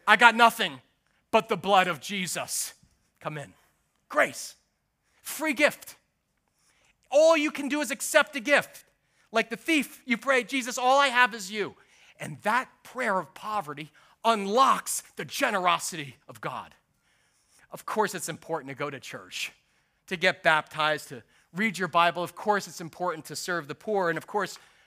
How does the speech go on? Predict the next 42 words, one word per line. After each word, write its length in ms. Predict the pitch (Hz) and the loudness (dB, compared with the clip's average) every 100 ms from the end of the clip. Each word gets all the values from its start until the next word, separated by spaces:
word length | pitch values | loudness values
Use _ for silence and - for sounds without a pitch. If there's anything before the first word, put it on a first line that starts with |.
| _ | _
God 260 | 294 294 262 | -2 -2 0
wants 220 | 269 - | -2 -4
you 80 | 247 | -10
to 80 | 233 | -6
do 140 | 254 | 0
all 140 | 269 | 0
sorts 380 | 247 277 262 - | 0 -2 -2 -4
of 100 | 226 | -10
things 300 | - 185 156 196 | -6 -8 -4 0
out 200 | 233 226 | 2 0
of 120 | 170 | -2
love 300 | 202 247 240 | 4 4 4
for 120 | 202 | -2
him, 180 | 180 190 | -6 -6
but 100 | 185 | -4
here's 180 | 202 196 | -4 -6
the 80 | 185 | -8
trick. 320 | - 202 - - - | -6 -6 -8 -20 -14
You 140 | 196 220 | -2 0
will 100 | 220 | 4
never 240 | 233 214 | 4 4
do 140 | 180 226 | 0 -2
them 160 | 214 - | -2 4
out 300 | 247 294 320 | 8 10 10
of 140 | 233 180 | 6 4
love 220 | 208 208 | 4 4
until 280 | 208 - 220 | -2 -6 -4
you 140 | 214 | -4
receive 440 | 202 - 233 208 | -2 -2 -2 -2
his 180 | 175 143 | -4 -8
love, 340 | 143 - - - _ _ _ _ _ _ _ - | -8 -8 -12 -20 _ _ _ _ _ _ _ -6
his 180 | 220 | -2
radical 420 | 202 269 262 262 220 | 6 6 8 4 4
grace, 420 | 262 233 214 - - - | 4 4 0 -8 -16 -6
which 220 | 233 - | -6 0
comes 240 | 226 202 | 0 0
straight 480 | - - 208 311 320 | -4 -2 8 8 8
from 180 | - 254 | 0 0
the 80 | 220 | -2
cross 340 | 247 240 - | 0 0 0
of 140 | 190 | -6
Christ. 560 | - 214 143 - - | 0 0 0 -6 -18